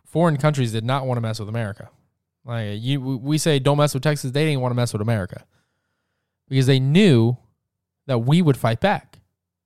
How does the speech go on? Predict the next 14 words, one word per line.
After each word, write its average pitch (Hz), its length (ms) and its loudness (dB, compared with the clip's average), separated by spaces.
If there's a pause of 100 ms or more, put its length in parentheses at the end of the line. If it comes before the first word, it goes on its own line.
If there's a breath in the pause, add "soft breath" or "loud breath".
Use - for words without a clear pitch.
They 147 100 0
knew 185 180 4
that 180 160 4
there 160 140 6
was, 139 160 4 (300 loud breath)
there 151 100 2
was 131 100 4
a 127 40 2
person 190 340 2
in 208 100 0
charge, 110 320 -2
Donald 110 280 0
J. 160 120 2
Trump, 113 320 -4